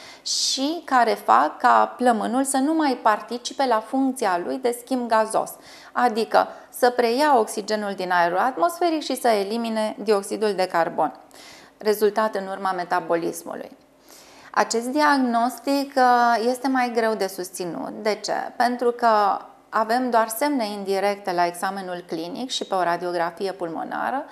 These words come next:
El se poate susține cu certitudine pe computer tomograf de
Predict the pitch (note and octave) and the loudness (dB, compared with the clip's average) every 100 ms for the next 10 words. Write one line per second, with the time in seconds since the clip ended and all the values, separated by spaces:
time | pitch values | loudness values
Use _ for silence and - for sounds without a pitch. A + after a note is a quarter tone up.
0 | - - - B3+ B3 B3 B3 A#3+ A3+ G#3 | -18 -12 -2 0 0 0 0 0 -4 -8
1 | - G3+ G3 - C#4 A#3+ - - F#3 F#3+ | -6 -6 -6 -6 -2 -2 -4 -8 -6 -4
2 | G#3 B3 B3 A#3+ - G#3+ A3 A3 - - | -2 0 0 -2 0 2 2 -4 -8 -6
3 | G3+ G#3 G3+ G3+ G3+ F#3+ F3+ E3 D#3 D#3+ | -6 -6 -6 -6 -6 -8 -4 0 0 -2
4 | - - - - - F#3+ F3+ F3 F3 | -14 -20 -20 -20 -20 -4 0 2 0